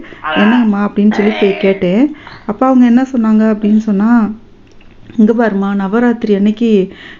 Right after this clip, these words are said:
அஹ், மீனாட்சி அம்மனுக்கு கிளி நீ தான் வாங்கிட்டு வந்து கொடுக்கணும். எனக்கு வந்து கனவுல வந்து சொல்லியிருக்குமா, மீனாட்சி, மீனாட்சி அம்மன் வந்து எனக்கு கனவுல வந்து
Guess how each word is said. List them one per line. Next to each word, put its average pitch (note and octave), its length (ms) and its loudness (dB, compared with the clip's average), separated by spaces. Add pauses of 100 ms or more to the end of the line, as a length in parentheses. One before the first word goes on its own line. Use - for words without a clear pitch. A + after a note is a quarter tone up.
(120)
அஹ், E3+ 840 0 (920)
மீனாட்சி D4 480 2
அம்மனுக்கு G3 380 -2
கிளி B3 240 2
நீ A3+ 140 2
தான் A3+ 180 0
வாங்கிட்டு F#3+ 160 0
வந்து F3+ 220 -2
கொடுக்கணும். F3+ 560 -2 (340)
எனக்கு A3 280 2
வந்து A#3+ 140 0
கனவுல G#3+ 240 0
வந்து G3+ 320 0
சொல்லியிருக்குமா, F#3 520 -2
மீனாட்சி, G#3 340 2
மீனாட்சி C#4+ 380 4
அம்மன் G3 180 -2
வந்து F#3+ 180 2
எனக்கு G3+ 280 0
கனவுல A3 180 2
வந்து G3+ 260 0